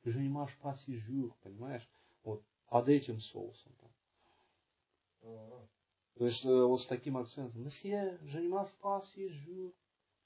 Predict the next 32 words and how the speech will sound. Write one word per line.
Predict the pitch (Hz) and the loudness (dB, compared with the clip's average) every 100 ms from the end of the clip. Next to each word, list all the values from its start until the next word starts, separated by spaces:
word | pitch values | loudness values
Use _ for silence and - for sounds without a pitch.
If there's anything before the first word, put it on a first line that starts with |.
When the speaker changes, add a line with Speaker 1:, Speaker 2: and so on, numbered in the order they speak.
| _ _ _ | _ _ _
Speaker 1:
Помнишь, | 214 226 208 | 2 2 -2
как | 151 - | -4 -4
учил | 139 127 - - | -4 -4 -6 -4
Остап | 113 - 110 - | -4 0 -2 -2
Кису | 127 - 107 | -8 -4 0
Воробьянинова? | 107 107 107 101 95 92 - | 0 2 -2 -4 -10 -16 -20
Speaker 2:
Да. | 110 113 104 101 _ _ _ _ - | -20 -20 -20 -20 _ _ _ _ 0
Speaker 1:
Просить | 113 113 120 | 2 2 0
подаяние. | - 110 110 107 98 95 | 2 4 6 4 -2 -4
Вот | 104 120 | -4 -2
именно | 139 139 139 | -2 -2 -4
так, | 139 110 107 | -6 -10 -10
понимаешь? | 101 113 120 113 _ | -10 -6 -6 -8 _
Эстетично. | 113 - 127 113 160 - - - _ _ _ _ _ _ _ _ _ _ | -4 -4 -6 -10 -4 -4 -4 -14 _ _ _ _ _ _ _ _ _ _
Я | 117 127 | -2 -2
тебе | 139 139 | -2 0
могу | 143 143 | 2 2
рассказать | 139 - 139 139 135 | 0 0 -2 -4 -6
историю. | - 175 170 123 | -2 0 2 2
Вот | 113 113 | 0 0
я | 117 | -2
был | 135 | -2
в | 117 | -2
Нижнем | 117 120 113 107 | -4 -6 -8 -8
Новгороде. | 101 95 92 90 - _ _ _ - | -8 -8 -8 -8 -12 _ _ _ -6
Там | 127 127 | -4 -2
на | 127 | -2
их, | 127 113 120 | -2 -2 -2
э, | 113 110 107 104 | 0 2 0 -4
этом | 104 107 | -10 -14
самом | - 110 101 | -12 -10 -6
Покровке | 113 110 160 180 - | -6 -2 0 0 -4